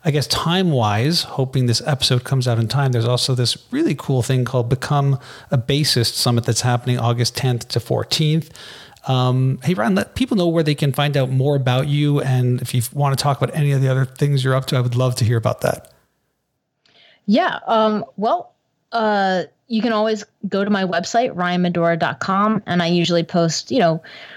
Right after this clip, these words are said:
Speaker 2: blogs and videos and, like, educational things that I'm doing on there, um, as well as shows and things like that. Um, I've got a couple other books. I have, um, a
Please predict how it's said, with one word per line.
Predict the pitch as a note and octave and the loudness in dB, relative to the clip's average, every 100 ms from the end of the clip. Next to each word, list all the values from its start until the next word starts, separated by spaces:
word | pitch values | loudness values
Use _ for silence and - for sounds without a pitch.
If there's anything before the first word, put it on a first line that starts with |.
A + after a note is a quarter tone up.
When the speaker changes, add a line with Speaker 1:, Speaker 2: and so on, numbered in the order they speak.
| - - A#3 A3+ E3 _ - | -14 -8 -4 -2 -4 _ -8
Speaker 2:
blogs | C4+ B3 B3 A#3 G#3+ | -4 0 0 -2 0
and | A3 G#3 | 0 0
videos | G#3 G#3+ G3+ G3+ G3 G3 | 0 0 0 0 0 0
and, | F#3 F3+ F#3 F3+ - | 0 2 2 0 -2
like, | F3+ F3 | -4 -2
educational | - F3+ - G#3 - F3+ | -4 -4 -2 -4 -2 -2
things | F3 F#3 F3 | 0 0 0
that | |
I'm | F3 | 0
doing | F3+ E3+ F3 | 0 0 0
on | E3+ F3 | 0 0
there, | E3+ E3 - | -2 -2 -4
um, | E3 D#3+ - | -4 -4 -4
as | E3+ D#3+ | -6 -2
well | F3+ - - | 0 0 0
as | E3+ E3 D#3 - - _ | 0 0 -2 -10 -18 _
shows | - - E3+ F3 E3+ E3 | -8 -2 2 4 2 2
and | E3+ D#3 | 2 2
things | E3+ E3+ | 2 2
like | E3 | 0
that. | E3+ E3+ - - - - | 0 -2 -4 -14 -20 -6
Um, | E3+ E3+ | -2 0
I've | F3 | 0
got | E3+ F3+ | 0 0
a | - | 0
couple | G3 F#3+ | 0 2
other | - F3+ F3 | 2 2 2
books. | E3+ E3+ - | 2 0 0
I | |
have, | E3 F3 F3 E3+ - - | -2 0 0 -2 -10 -4
um, | E3+ D#3+ D#3 D#3 | -2 0 0 -4
a | - | -8